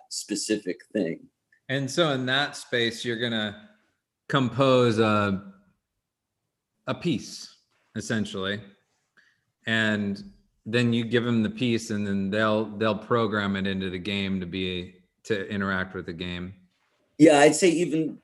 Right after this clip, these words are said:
Speaker 1: probably before that, um,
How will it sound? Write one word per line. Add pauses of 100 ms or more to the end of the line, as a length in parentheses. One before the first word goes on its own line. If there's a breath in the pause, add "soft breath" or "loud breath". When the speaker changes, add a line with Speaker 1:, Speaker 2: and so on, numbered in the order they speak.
Speaker 1:
probably
before
that, (580)
um,